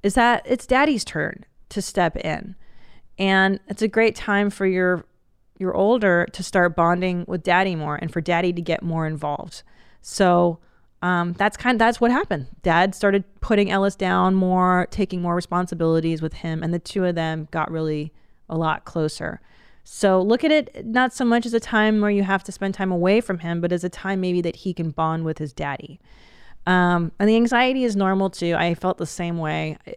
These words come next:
Do you have parents, grandparents, family that can visit the older one?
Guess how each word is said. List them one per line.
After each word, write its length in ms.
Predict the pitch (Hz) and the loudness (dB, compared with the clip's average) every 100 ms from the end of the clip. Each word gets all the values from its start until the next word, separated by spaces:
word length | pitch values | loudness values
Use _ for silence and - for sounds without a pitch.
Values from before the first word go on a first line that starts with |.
| - - | -16 -16
Do 120 | 190 220 | -4 2
you 120 | 240 | 4
have 260 | 233 233 - - | 4 2 -2 -12
parents, 560 | - 220 220 220 220 - | -4 2 4 4 2 -2
grandparents, 1000 | 196 196 202 - 202 196 196 196 - - | 0 2 0 0 2 2 2 0 -6 -14
family 760 | - 202 190 214 233 262 285 - | -2 2 4 4 4 2 -2 -4
that 140 | 180 | -4
can 200 | - 190 | -2 -2
visit 480 | 156 170 170 196 - - - _ _ _ _ - | 0 0 0 -2 -4 -20 -20 _ _ _ _ -2
the 100 | 175 | 2
older 260 | 160 165 185 | 2 2 0
one? 300 | 196 233 | 0 -2